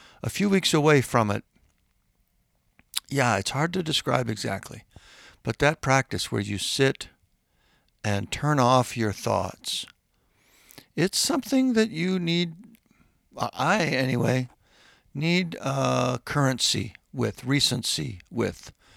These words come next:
to be super sharp with it. And that is the most important skill for all kinds of self-regulation.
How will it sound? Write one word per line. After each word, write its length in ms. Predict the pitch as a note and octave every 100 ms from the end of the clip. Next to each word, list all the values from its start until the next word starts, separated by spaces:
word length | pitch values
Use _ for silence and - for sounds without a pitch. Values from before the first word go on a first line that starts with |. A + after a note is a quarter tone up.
| - - - _ - -
to 220 | B2 B2
be 160 | A2+ B2
super 280 | - C#3 A#2
sharp 320 | - A#2 -
with 160 | A2 F2
it. 160 | - -
And 100 | B2+
that 220 | C#3+ E3+
is 360 | - D#3 C#3+ A#2
the 220 | D3 F#3
most 360 | D#3+ D#3 -
important 440 | C3 A2+ D3 - B2+
skill 320 | - D3+ B2+
for 160 | A#2+ -
all 200 | C3 C3+
kinds 280 | C3 C#3+
of 60 | A#2+
self-regulation. 840 | A#2+ A#2 A#2 A2+ A2+ A#2 - A2